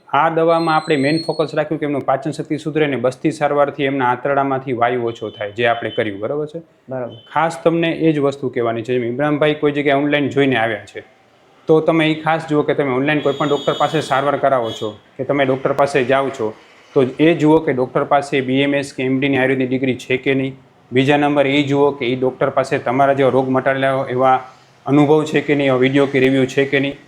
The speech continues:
Speaker 1: ત્રીજા નંબરે ખાસ એ વસ્તુ જુઓ કે તમે પંચકર્મા સારવાર કોઈ પણ ડૉક્ટર પાસે કરાવો ને તો જ્યાં ત્યાં કરાવવું જ નહીં. એ ડૉક્ટર પાસે તમે પૂછો કે પંચકર્મા કર્યા પછી મને રોગ કેટલો ઝડપથી દૂર થશે.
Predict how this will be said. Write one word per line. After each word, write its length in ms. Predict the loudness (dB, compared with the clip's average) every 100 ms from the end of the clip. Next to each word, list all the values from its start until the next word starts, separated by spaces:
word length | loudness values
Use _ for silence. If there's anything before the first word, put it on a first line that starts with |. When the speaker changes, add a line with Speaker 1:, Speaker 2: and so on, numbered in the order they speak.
| _ _ _
Speaker 1:
ત્રીજા 260 | 0 2 2
નંબરે 440 | 0 -2 -2 -2 -6 -2
ખાસ 220 | -2 0
એ 40 | 2
વસ્તુ 300 | 2 0 0
જુઓ 180 | 0 0
કે 140 | -2
તમે 200 | -4 -4
પંચકર્મા 560 | -4 -6 -4 -2 0 -2
સારવાર 280 | 0 -2
કોઈ 140 | 0 -2
પણ 160 | -2
ડૉક્ટર 240 | -4 -4 -4
પાસે 300 | -4 -2 -2
કરાવો 320 | 2 2 2
ને 100 | -2
તો 120 | -6
જ્યાં 240 | -2 -2 -2
ત્યાં 160 | -2
કરાવવું 320 | 0 -2 -4
જ 60 | -10
નહીં. 180 | -12 -14 _ _ _ _ _ 0
એ 140 | 2
ડૉક્ટર 320 | 2 2 0
પાસે 260 | 2 0 0
તમે 220 | -4 -4
પૂછો 460 | -2 -4 -2 -8 -8 _ _ _ _ _ _ _ 0
કે 320 | 2 2 -4 -12 _ -4
પંચકર્મા 480 | -4 0 0 0
કર્યા 220 | 2 2 2
પછી 220 | 0 -2
મને 200 | 0 0
રોગ 220 | 0 -2
કેટલો 220 | -4 -4
ઝડપથી 320 | -2 -2 -2
દૂર 240 | -2 -2 -2
થશે. 340 | -8 -6 -10